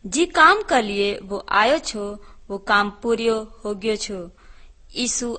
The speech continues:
अपना चेलान सु बोलियो, "तुम हर एक न हर जगह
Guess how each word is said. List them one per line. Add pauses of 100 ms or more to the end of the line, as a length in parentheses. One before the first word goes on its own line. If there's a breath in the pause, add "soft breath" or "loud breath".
(120)
अपना
चेलान
सु
बोलियो, (340 soft breath)
"तुम
हर
एक
न (300 soft breath)
हर
जगह